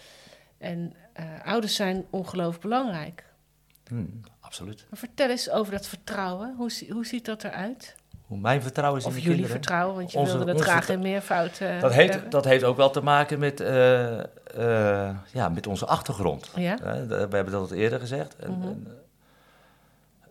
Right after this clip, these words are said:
Speaker 2: ik weet niet of ik dat, eh, uit mag spreken. Ik
Speaker 1: Je
Speaker 2: denk
Speaker 1: mag
Speaker 2: het wel.
Speaker 1: alles uitspreken wat
Speaker 2: Ik denk
Speaker 1: je
Speaker 2: het
Speaker 1: wil.
Speaker 2: wel.
Speaker 1: Ja.
Speaker 2: Ik denk dat ik het ook moet uitspreken. Wij hebben vertrouwen, eh, eh,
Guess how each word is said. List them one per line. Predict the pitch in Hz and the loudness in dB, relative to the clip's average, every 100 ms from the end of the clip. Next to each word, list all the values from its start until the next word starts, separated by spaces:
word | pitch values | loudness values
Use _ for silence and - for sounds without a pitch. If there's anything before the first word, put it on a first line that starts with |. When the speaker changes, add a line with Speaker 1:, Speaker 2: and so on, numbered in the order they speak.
| - _ _ | -20 _ _
Speaker 2:
ik | - 110 | -12 -2
weet | 98 | 0
niet | |
of | 87 | 0
ik | |
dat, | 87 85 | -2 -8
eh, | - 85 82 76 | -4 0 0 2
uit | 90 - | 0 0
mag | 117 - | -6 -6
spreken. | - 127 135 165 156 | -2 0 0 -6 -10
Ik | 143 - _ - | -10 -16 _ -20
Speaker 1:
Je | - | -4
Speaker 2:
denk | 202 | -2
Speaker 1:
mag | 190 | 0
Speaker 2:
het | 90 | 4
wel. | 202 | 6
Speaker 1:
alles | 269 269 | 6 4
uitspreken | 165 233 - - 202 190 185 | 0 0 0 -4 -4 -4 -8
wat | 185 | -2
Speaker 2:
Ik | |
denk | 117 117 | 0 0
Speaker 1:
je | |
Speaker 2:
het | 104 | 2
Speaker 1:
wil. | 104 131 | 4 4
Speaker 2:
wel. | 170 | 2
Speaker 1:
Ja. | 180 | -4
Speaker 2:
Ik | 139 98 | -8 -6
denk | 101 98 | -2 -2
dat | 90 | -2
ik | 87 | -4
het | |
ook | 82 - | -10 -6
moet | 113 - - | -6 -8 -12
uitspreken. | 117 - - 110 110 113 113 - | -8 -8 -8 -10 -10 -12 -18 -16
Wij | - | -2
hebben | 117 123 | 0 0
vertrouwen, | 113 131 175 170 139 139 - - | -4 0 8 8 8 4 -2 -10
eh, | - 117 117 113 | -6 -2 0 0
eh, | 107 | -4